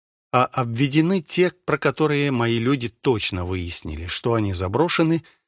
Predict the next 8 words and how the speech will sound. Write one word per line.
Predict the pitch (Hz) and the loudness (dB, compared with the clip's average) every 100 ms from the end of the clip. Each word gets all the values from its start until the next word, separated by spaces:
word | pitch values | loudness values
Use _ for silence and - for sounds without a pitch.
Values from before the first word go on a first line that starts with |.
| _ - | _ -4
и | 185 | -4
с | - | 0
точки | 170 - 147 | 0 2 2
зрения | 131 143 147 127 | 4 2 2 2
местных | 117 127 - 143 135 - | 2 2 0 0 -2 -4
не | 156 151 131 | 0 2 4
заслуживают | 131 - 120 117 117 117 120 - 123 | 2 2 0 0 2 2 2 -2 -6
внимания. | 113 127 107 87 78 73 76 78 78 | 0 2 2 0 -2 -4 -8 -8 -10